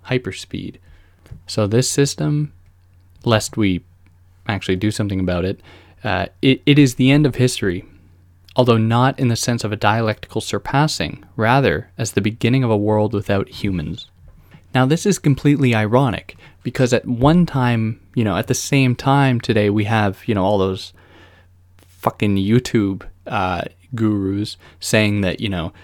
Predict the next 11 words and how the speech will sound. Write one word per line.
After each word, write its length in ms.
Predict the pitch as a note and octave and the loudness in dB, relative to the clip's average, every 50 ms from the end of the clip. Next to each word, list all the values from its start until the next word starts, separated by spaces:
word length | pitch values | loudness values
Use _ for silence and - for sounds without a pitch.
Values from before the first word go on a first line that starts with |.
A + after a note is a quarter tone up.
| - - - _ - | -20 -20 -20 _ -2
we 240 | C#3 B2+ A#2+ A2+ | 2 4 4 6
need 200 | A2+ A#2 A#2 A2 - | 6 4 4 2 2
to 500 | - G#2+ G2 - - - - - - - - - - - - - - - - | 0 0 0 0 0 0 -2 -4 -4 -6 -10 -12 -12 -12 -12 -12 -14 -14 -14
reclaim 1700 | - - C#3 D3+ C3+ B2 B2 C3 C#3+ D#3 D#3 C#3 C3+ C3 B2 - - - - - G#1+ - - - - - - - D3 C#3+ D3 D3 D3 D3 C#3 | -12 -10 -6 -6 -4 -2 0 0 0 0 0 -2 0 -2 -2 -2 -4 -8 -10 -8 -8 -8 -8 -10 -12 -8 -2 0 2 4 4 4 4 2 2
our 360 | A#2 G2+ F#2 F#2 F#2 F#2+ F#2+ - | 2 2 0 0 0 -2 -4 -6
kind 180 | - - A2 | -6 -6 -6
of 100 | F#2 - - | -6 -6 -8
human 320 | - - - D3+ C3+ B2+ | -4 0 2 4 4 2
exceptionalism 1000 | B2 A#2+ - - B2+ A#2+ - - - A#2+ A2+ A2+ A2 G#2+ A2+ A2 A2 A2 G#2+ G2+ - - | 0 -2 -4 -4 -4 -4 -4 -6 -8 -6 -6 -6 -6 -6 -6 -8 -6 -6 -8 -10 -10 -8
and, 460 | - G#2+ F#2 F#2 F#2 - - - - - - | -8 -6 -6 -6 -6 -8 -10 -12 -16 -16 -14
uh, 360 | - - - - - - - | -12 -12 -10 -10 -10 -12 -12